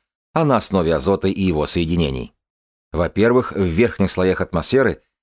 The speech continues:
на высотах от ста двадцати и до ста шестидесяти километров, бактериальная, и, во-вторых,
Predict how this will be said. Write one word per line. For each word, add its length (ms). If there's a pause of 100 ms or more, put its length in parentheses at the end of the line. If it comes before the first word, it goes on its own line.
(140)
на 120
высотах 480
от 120
ста 240
двадцати 600
и 160
до 160
ста 260
шестидесяти 720
километров, 600 (360)
бактериальная, 800 (280)
и, 80
во-вторых, 560